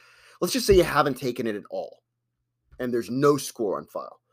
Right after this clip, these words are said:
but you've ta-, you, you know, you've, you, you're signed up and you're gonna, let's just say it's, uh, you're gonna get that score, I don't know, October first or something. That's the projection. I'm just gonna, every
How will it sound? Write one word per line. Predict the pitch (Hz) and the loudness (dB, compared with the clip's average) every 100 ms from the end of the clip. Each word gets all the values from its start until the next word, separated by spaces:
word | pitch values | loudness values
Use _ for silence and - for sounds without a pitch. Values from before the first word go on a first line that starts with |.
| _ _ | _ _
but | 156 147 | 2 2
you've | 147 | -2
ta-, | - 156 | -2 -4
you, | 151 147 | -2 -2
you | 131 | 2
know, | 143 | 2
you've, | 117 123 - | 2 -4 -6
you, | 123 127 | -4 -4
you're | 117 123 | -2 -6
signed | - 143 143 135 | -2 0 4 4
up | 127 | 2
and | 120 | -2
you're | 117 | -4
gonna, | 113 - - - _ _ _ _ | -4 -8 -18 -20 _ _ _ _
let's | - | -12
just | - 190 | -6 0
say | 185 165 147 | 2 2 2
it's, | 139 - 123 | -2 -8 -4
uh, | 117 107 104 101 _ _ _ | -2 -2 -4 -12 _ _ _
you're | 120 131 | -10 -4
gonna | 143 123 | -2 -2
get | 127 135 | -6 -2
that | 131 127 | -4 -4
score, | - - - 123 123 123 120 117 - | -10 -12 -6 0 2 2 0 -2 -4
I | 113 | -4
don't | 107 95 | -6 -8
know, | 80 - - | -14 -16 -20
October | - 131 117 | -10 -8 -6
first | 110 - 107 - 101 | -8 -8 -8 -10 -14
or | |
something. | - 82 80 53 65 | -12 -12 -12 -18 -18
That's | 90 | -16
the | 95 | -14
projection. | 95 87 90 - | -12 -12 -12 -12
I'm | 104 | -10
just | 113 | -6
gonna, | 123 - - - _ - | -6 -6 -14 -20 _ -8
every | 127 139 | 0 2